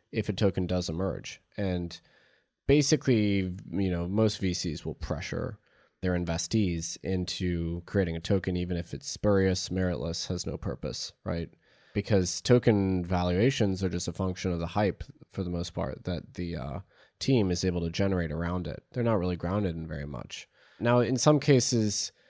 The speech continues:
you know, th-, there's kind of actually an interesting tug of war that's gonna develop here between token holders and shareholders.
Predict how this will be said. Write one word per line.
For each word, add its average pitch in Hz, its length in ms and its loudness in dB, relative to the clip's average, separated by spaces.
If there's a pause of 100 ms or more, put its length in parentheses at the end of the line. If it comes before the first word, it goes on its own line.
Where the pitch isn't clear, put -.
(240)
you 107 120 0
know, 101 260 6
th-, 98 180 -6
there's 117 240 2
kind 160 140 4
of 151 100 4
actually 113 280 4
an 87 140 0
interesting 98 460 0
tug 95 200 0
of 92 80 2
war 120 260 6
that's 113 220 0
gonna 113 160 0
develop 110 420 2
here 113 200 4
between 101 340 -2
token 98 260 0
holders 98 340 0
and 85 120 -8
shareholders. 110 720 -2